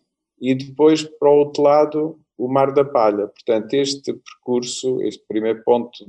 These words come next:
de possível paragem, que é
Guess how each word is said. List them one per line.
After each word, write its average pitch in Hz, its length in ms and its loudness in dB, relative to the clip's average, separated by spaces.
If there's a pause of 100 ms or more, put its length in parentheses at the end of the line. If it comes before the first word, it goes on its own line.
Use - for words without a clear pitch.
(120)
de 92 720 -6
possível 104 420 2
paragem, 107 680 0
que - 180 0
é 117 240 6